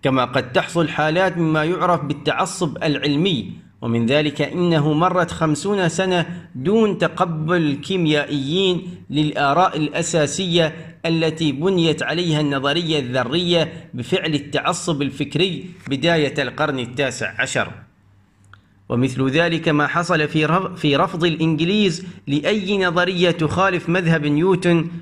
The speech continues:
في الضوء واتهامها بتهمة متعصبة، باعتباره منهم، فقد قوبل يونغ في إثباته لموجية الضوء بالسخرية والاستنكار،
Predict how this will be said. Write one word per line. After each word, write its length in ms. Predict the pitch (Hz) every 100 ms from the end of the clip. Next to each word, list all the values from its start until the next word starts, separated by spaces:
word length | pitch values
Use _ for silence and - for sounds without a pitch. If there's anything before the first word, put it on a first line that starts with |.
| -
في 120 | -
الضوء 720 | 151 120 135 180 - 180 170 170 - -
واتهامها 960 | 131 139 139 139 120 170 190 175 160 156
بتهمة 640 | 139 143 185 160 160 127
متعصبة، 760 | 131 135 135 170 - 180 123 95 - - _ _ -
باعتباره 880 | 131 135 120 139 131 180 156 117 120
منهم، 540 | 117 170 147 113 - - - _ _ _ _
فقد 340 | 147 151 139
قوبل 720 | 117 160 185 170 170 160 147 -
يونغ 460 | 156 180 208 196 170 - - - _ -
في 240 | 151 147
إثباته 720 | 143 127 170 196 175 160 165
لموجية 640 | 147 143 135 147 196 185 170
الضوء 500 | 156 127 190 180 - - - -
بالسخرية 760 | 131 - 139 - 156 196 175 151
والاستنكار، 1040 | 143 131 123 - 135 123 175 190 175 147